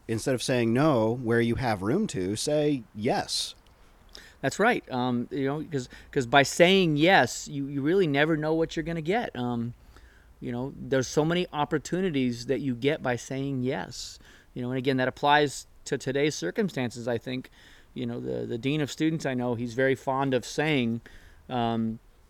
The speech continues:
Speaker 2: you know, "Instead of focusing on what we can't do, let's, let's instead focus on what we can do."
Speaker 1: Oh, that's
Speaker 2: Um,
Speaker 1: right.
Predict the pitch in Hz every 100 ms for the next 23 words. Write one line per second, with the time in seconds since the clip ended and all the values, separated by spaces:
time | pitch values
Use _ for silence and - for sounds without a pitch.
0 | - 120 120 123 - 151 147 156 147 127
1 | 147 131 127 135 - 135 190 135 120 143
2 | - 151 - 156 165 165 - 139 156 -
3 | 147 147 160 156 - 143 196 120 87 120
4 | - - 131 143 120 - 95 120 196